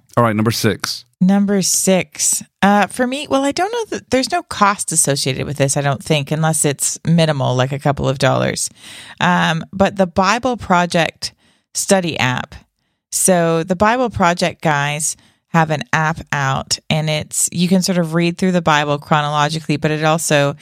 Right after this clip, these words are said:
Speaker 2: has all of their Bible videos that go with it, that give you sort of the background and the history and, you know, the context for what you're about to read. So I really enjoyed it this year. It was great.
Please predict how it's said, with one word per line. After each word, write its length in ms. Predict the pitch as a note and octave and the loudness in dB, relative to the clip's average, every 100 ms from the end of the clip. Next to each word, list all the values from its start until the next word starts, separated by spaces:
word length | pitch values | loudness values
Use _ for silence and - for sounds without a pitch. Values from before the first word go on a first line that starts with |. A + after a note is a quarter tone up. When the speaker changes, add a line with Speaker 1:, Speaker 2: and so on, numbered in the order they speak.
| - - - | -16 -12 0
Speaker 2:
has 220 | E3+ E3 | 0 2
all 180 | D#3+ E3 | 2 0
of 100 | D#3+ | 2
their 160 | C#3+ | 0
Bible 720 | C#3+ C#3 D3+ D3 D3+ C#3 C#3 | 0 -2 0 0 0 -2 -2
videos 760 | C#3 D3 C#3+ B2+ A2+ - - - - _ _ - | -2 -2 0 0 -2 -2 -4 -6 -12 _ _ 0
that 220 | D3+ A#2 | 0 2
go 160 | D3+ C3 | 2 2
with 320 | C3+ C3+ - | 2 0 0
it, 160 | B2+ C#3 | 0 0
that 100 | C#3 | -2
give 220 | D3 C#3+ | -2 0
you 100 | C3+ | 0
sort 180 | - C3+ | 0 0
of 80 | |
the 80 | C3+ | 0
background 600 | C3+ C3 A#2+ - C3 B2+ | 2 0 0 -2 0 0
and 80 | C3 | 0
the 40 | C3 | 0
history 600 | C#3 C3 - C3 B2+ B2 | 0 -2 -2 0 0 0
and, 200 | C3 C3+ - - - | -2 -4 -14 -14 -2
you 100 | D#3+ | 0
know, 320 | D3 C3+ C3+ - | 2 0 -2 0
the 100 | C#3+ | -2
context 720 | - D3+ C3+ C#3 C3 - - | 2 2 2 0 -2 -2 -4
for 160 | - C3+ | 0 0
what 220 | C3+ - | 0 0
you're 80 | C#3 | 2
about 240 | B2+ - | 2 0
to 100 | D3 | 0
read. 280 | C#3 C3+ - | 0 0 0
So 260 | - C#3+ D3+ - - - - | 2 2 0 -10 -20 -8 -2
I 140 | G3+ | 0
really 460 | A3 E3+ F3+ E3 C#3+ | 2 2 2 2 0
enjoyed 340 | C3+ C3+ B2+ | 0 0 0
it 100 | B2+ | 0
this 220 | C#3 - | -2 -2
year. 140 | - - | -2 -2
It 120 | - | -2
was 140 | - | -4
great. 340 | - - - | 0 0 -2